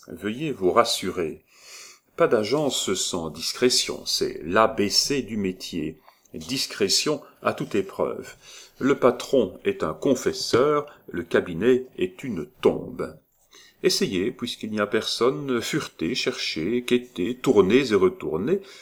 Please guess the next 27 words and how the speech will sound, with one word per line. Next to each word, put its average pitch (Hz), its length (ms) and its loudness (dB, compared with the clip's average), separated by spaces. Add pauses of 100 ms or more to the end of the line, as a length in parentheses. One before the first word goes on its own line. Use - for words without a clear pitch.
(260)
vous 120 160 -6
ne 113 80 2
trouverez 98 640 0
rien, 90 460 2 (480)
à 98 80 2
moins 92 340 0
que - 220 -6
vous 85 200 -6
ne 80 120 -6
tombiez 87 420 -2
précisément 87 720 -6
sur 78 220 -4
l'amorce 85 580 0
de 85 100 -10
quelque 82 380 -4
ligne 87 380 -2
dormante, 107 640 -2 (280)
tendue 101 320 -4
là 104 160 4
tout - 240 0
exprès 135 540 2 (340)
pour 101 200 -2
un 90 60 2
poisson 104 500 0
de 95 80 -2
votre 90 240 0
espèce. 92 640 -2